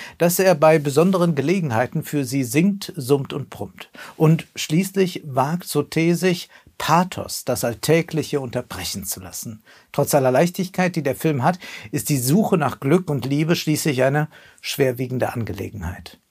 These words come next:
Romy Schneider spielt eine Frau, die sich nicht fügen will, die aus jedem Regelwerk ausbricht, wenn es ihr zu eng wird. Sie tut dies aber ohne Kalkül.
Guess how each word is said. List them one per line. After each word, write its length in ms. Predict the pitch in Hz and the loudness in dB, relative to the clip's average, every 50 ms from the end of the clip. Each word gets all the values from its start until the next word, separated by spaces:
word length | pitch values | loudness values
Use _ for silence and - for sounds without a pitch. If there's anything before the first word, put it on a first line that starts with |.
| _ _ - - - - _ | _ _ -20 -20 -20 -20 _
Romy 300 | - 135 151 175 180 175 | 4 6 8 10 10 8
Schneider 580 | 175 - - 160 147 156 170 180 185 185 180 180 | 6 4 2 2 4 4 6 4 4 4 4 2
spielt 300 | 175 - - 180 165 160 | 0 0 2 2 4 6
eine 200 | 156 147 147 127 | 4 4 2 -2
Frau, 480 | - - - 127 131 151 165 185 196 196 - - - - _ _ - | -4 -4 2 4 6 6 6 4 0 -2 -8 -18 -20 -20 _ _ 2
die 120 | 156 160 147 | 2 2 4
sich 320 | 131 160 156 147 - - | 4 2 2 2 0 -2
nicht 240 | 156 143 123 - - | -2 -2 -2 -2 -6
fügen 460 | - - 170 190 190 170 196 185 175 | 0 4 4 4 6 6 4 2 4
will, 340 | 160 165 170 180 190 180 175 - | 2 0 0 0 0 -2 -2 2
die 140 | 147 151 151 | 2 4 6
aus 260 | 143 156 143 - - | 6 4 4 4 2
jedem 260 | 151 151 147 151 147 | 2 2 2 2 2
Regelwerk 640 | 139 139 156 175 175 170 143 135 139 139 - - - | 6 6 6 8 6 6 6 6 4 4 4 2 2
ausbricht, 920 | 143 170 180 180 - _ _ 175 175 175 175 - - - 131 113 113 113 | 4 4 4 2 -2 _ _ -2 -2 -2 -2 -6 -6 -6 -6 -6 -4 0
wenn 400 | 127 143 160 175 180 185 185 190 _ | 2 4 4 4 4 2 0 -8 _
es 260 | - 156 143 - - | -8 -8 -6 -6 -8
ihr 180 | 139 135 131 131 | -8 -8 -10 -8
zu 120 | - - | -8 -10
eng 300 | - - 127 117 107 101 | -8 -8 -8 -8 -8 -10
wird. 280 | - 101 - _ - _ - - _ _ | -10 -14 -14 _ -18 _ -20 -20 _ _
Sie 200 | - - 147 135 | -2 -2 -2 -2
tut 260 | - - 202 180 - | -2 -2 -2 -2 0
dies 200 | 190 175 - - | 0 0 2 2
aber 320 | 156 143 135 147 151 147 - | 0 2 2 2 0 0 2
ohne 380 | - 160 165 170 170 160 156 147 | 2 4 4 6 6 4 2 0
Kalkül. 600 | - - 143 143 139 - - - 185 151 - | 0 2 2 2 2 0 -2 0 0 0 0